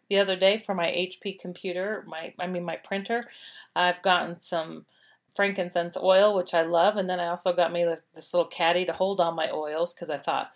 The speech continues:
you know, we actually, we just had an earthquake here <laughs> last week in Utah. And I was like, "Man, if something happened, I want to be able to take all my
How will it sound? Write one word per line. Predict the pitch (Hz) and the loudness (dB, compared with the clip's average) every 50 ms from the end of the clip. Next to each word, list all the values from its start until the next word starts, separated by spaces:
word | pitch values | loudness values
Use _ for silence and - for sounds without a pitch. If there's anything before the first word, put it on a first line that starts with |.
| - - - - - - - _ - | -20 -20 -20 -20 -20 -20 -20 _ -10
you | 180 185 | -6 -4
know, | 175 165 | -2 -2
we | 165 180 190 190 | 0 2 4 4
actually, | 180 180 - - 170 170 | 4 4 0 -4 -4 -4
we | 170 175 180 170 | -4 -6 -8 -6
just | - 196 196 - | -6 -4 2 4
had | 175 156 | 4 4
an | - - | 4 4
earthquake | - 190 196 196 - - 185 175 175 | 2 0 -2 -2 2 4 4 4 4
here | - - 180 165 170 170 170 - - - - | 2 0 2 4 6 4 4 2 -2 -18 -20
<laughs> | - - | -12 -2
last | - 190 170 160 170 - - | 4 6 6 6 6 2 0
week | 190 196 185 214 214 - - 285 | 2 2 2 2 2 0 0 0
in | - 180 180 180 180 | 2 2 0 0 0
Utah. | 185 196 202 202 - 196 160 165 175 - - - - - - - - _ _ _ - | 0 -2 -2 0 2 2 4 2 2 0 -4 -16 -20 -20 -20 -20 -20 _ _ _ 0
And | - 190 185 180 180 175 175 180 185 180 - - - _ | 2 2 2 2 2 2 0 -2 -4 -6 -10 -12 -10 _
I | - 180 185 | 0 2 4
was | 180 175 165 170 | 4 4 4 2
like, | 165 165 165 - - _ | -2 -4 -4 -6 -10 _
"Man, | 180 202 214 233 240 | -2 0 0 2 2
if | 196 175 | 0 0
something | - 240 240 226 240 208 196 | 0 -2 -2 0 -2 -2 0
happened, | 196 190 208 220 - 190 175 160 | 2 2 2 4 4 2 2 2
I | - - 170 202 | 2 0 2 2
want | 240 262 233 185 180 185 190 | 4 4 4 4 2 0 -2
to | - 180 | -6 -4
be | 170 170 | 0 0
able | 165 160 170 175 | 2 2 2 2
to | 170 170 170 - _ _ _ - | 2 0 0 -2 _ _ _ 0
take | - 185 185 185 - | 2 2 2 4 2
all | 143 156 175 180 | 2 2 2 2
my | 180 180 190 202 208 208 202 208 202 | 2 2 0 0 0 0 -2 -2 -6